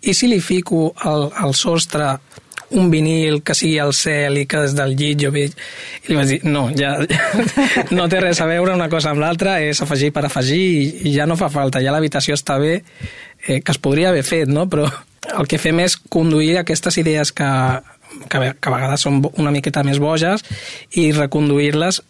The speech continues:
per arribar a un punt on estiguin contents amb la casa, es vegin representats, però tampoc sigui una bogeria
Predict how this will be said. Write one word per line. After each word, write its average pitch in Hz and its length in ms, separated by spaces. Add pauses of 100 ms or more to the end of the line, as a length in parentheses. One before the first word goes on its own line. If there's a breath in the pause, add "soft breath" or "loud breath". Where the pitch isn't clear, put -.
per 131 100
arribar 131 320
a 139 60
un 151 240
punt 156 320
on 135 140 (260)
estiguin 151 400
contents 143 420
amb 139 140
la 135 80
casa, 180 400 (560 loud breath)
es 143 100
vegin 151 300
representats, 156 720
però - 240
tampoc 139 320
sigui 165 160
una 139 160
bogeria 127 540